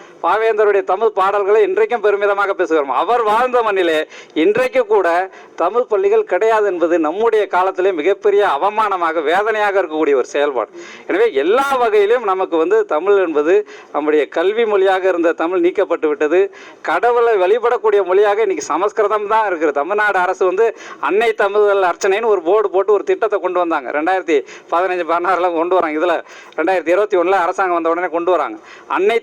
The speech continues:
தமிழ் அர்ச்சனை வேணும்னா நாங்களாம் வரவேற்று, அடேங்கப்பா, பரவாயில்லையே, செய்யறாங்களேன்னு பார்த்தா, அவங்க என்ன பண்ணிட்டாங்க, அது வரைக்கும் பார்த்தோம்னா, உள்ள போகும்போது அங்க இருக்கக்கூடிய அர்ச்சகர்கிட்ட நாங்க தமிழ் அர்ச்சனை பண்ணோம்னா, ஒரு சீட்டை கொடுத்தோம்னா, அவர் தமிழ் அர்ச்சனை பண்ணிட்டு போயிட்டே இருப்பார். இதான் வழக்கமா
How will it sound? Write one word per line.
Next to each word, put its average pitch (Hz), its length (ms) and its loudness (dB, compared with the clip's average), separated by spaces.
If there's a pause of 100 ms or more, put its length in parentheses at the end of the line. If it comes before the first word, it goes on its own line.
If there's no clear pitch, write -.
தமிழ் 220 280 2
அர்ச்சனை 208 240 -2
வேணும்னா 214 300 -2
நாங்களாம் 185 300 0
வரவேற்று, 208 520 0
அடேங்கப்பா, 180 500 -2
பரவாயில்லையே, 175 500 0
செய்யறாங்களேன்னு 170 520 -2
பார்த்தா, 120 220 -4 (420)
அவங்க 156 180 -2 (100)
என்ன 196 100 0 (120)
பண்ணிட்டாங்க, 196 420 -2 (120)
அது 170 140 -2
வரைக்கும் 220 340 0
பார்த்தோம்னா, 196 360 0 (100)
உள்ள 196 140 2 (140)
போகும்போது 180 440 0 (420)
அங்க 156 220 -2
இருக்கக்கூடிய 196 440 0
அர்ச்சகர்கிட்ட 185 560 0
நாங்க 175 200 -2
தமிழ் 190 300 0
அர்ச்சனை 202 300 -2
பண்ணோம்னா, 175 340 -2
ஒரு 180 160 0 (100)
சீட்டை 208 300 2
கொடுத்தோம்னா, 170 380 -2 (360)
அவர் 185 220 -2
தமிழ் 196 260 2
அர்ச்சனை 196 240 -2
பண்ணிட்டு 180 220 -2
போயிட்டே 185 240 0
இருப்பார். 156 260 -2
இதான் 196 220 0
வழக்கமா 190 300 -4